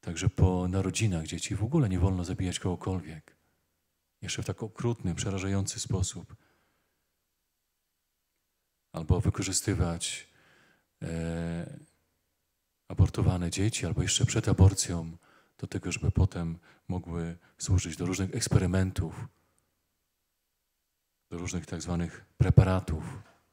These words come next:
To jest straszne. To jeszcze też jest, e, przerażające.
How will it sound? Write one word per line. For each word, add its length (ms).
To 100
jest 120
straszne. 580
To 100
jeszcze 280
też 240
jest, 400
e, 200
przerażające. 840